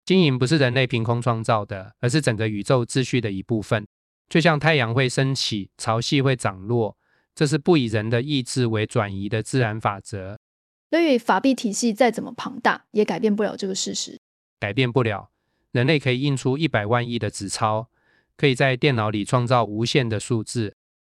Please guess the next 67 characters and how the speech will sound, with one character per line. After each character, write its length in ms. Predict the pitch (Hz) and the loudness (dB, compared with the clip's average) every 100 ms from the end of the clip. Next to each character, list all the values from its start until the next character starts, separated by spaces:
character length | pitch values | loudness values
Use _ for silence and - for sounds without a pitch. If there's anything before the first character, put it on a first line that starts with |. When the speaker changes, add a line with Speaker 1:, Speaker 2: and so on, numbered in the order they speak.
| _ | _
Speaker 1:
但 160 | - 175 | 0 2
这 80 | 170 | 4
些 120 | 170 | 2
都 120 | 160 | 2
不 100 | 151 | 2
能 160 | 139 127 | 2 2
改 160 | 113 | -2
变 180 | 101 131 | 0 0
一 60 | 117 | 2
个 100 | 113 | -2
基 160 | 117 | -2
本 200 | 123 104 | -2 -2
事 200 | 90 117 | -4 -4
实： 380 | 104 - 95 90 _ _ _ - | -4 -6 -12 -14 _ _ _ 0
真 160 | 165 | 2
正 140 | 165 147 | 4 2
的 100 | 127 | 2
财 200 | 117 110 | 0 0
富 240 | - 117 | 0 0
是 180 | - 120 | 0 -2
神 240 | - 107 | -2 -4
创 240 | 110 127 117 | 0 0 2
造 140 | 117 | 0
的 100 | 104 | -2
金 220 | 98 113 | -4 -2
银， 260 | 110 95 101 _ _ _ _ | -2 -6 -10 _ _ _ _
不 80 | 131 | -2
是 160 | 127 | 2
人 160 | 156 120 | 2 4
类 140 | 131 | 2
印 180 | 143 139 | 2 2
刷 240 | 123 131 127 | 2 0 2
的 120 | 113 | -2
纸 180 | - 98 | -4 -6
张。 400 | - 110 110 120 _ _ _ _ _ | -2 0 -2 -10 _ _ _ _ _
Speaker 2:
哎， 120 | 214 | -8
但 160 | - 294 | 0 0
是 300 | 277 294 247 - _ | 4 2 2 0 _
如 120 | 247 | 0
果 140 | 311 220 | 4 4
真 120 | 262 | 6
的 120 | 240 | 4
是 100 | 269 | 2
神 220 | 254 202 | 0 -2
的 80 | 196 | -2
安 160 | 214 233 | -2 -2
排， 180 | - | -2
为 140 | 180 254 | 2 2
什 120 | 208 | 2
么 60 | 185 | -4
神 320 | - 185 196 | -4 -4 -4
允 180 | 208 202 | -4 -4
许 160 | 220 190 | -6 -8
人 180 | - - | -8 -2
类 180 | 220 | -2
脱 180 | - - | -2 -6
离 100 | 196 | -6
金 240 | - 202 208 | -4 -6 -6
本 140 | - - | -8 -8
位 200 | 196 - | -8 -8
呢？ 140 | 262 - _ _ _ _ | -16 -20 _ _ _ _
Speaker 1:
这 100 | 170 | 0
是 120 | 151 | 2
个 80 | 143 | 0
好 160 | 120 104 | 0 0
问 240 | 123 120 | 0 -2
题。 320 | - 107 98 | -6 -8 -8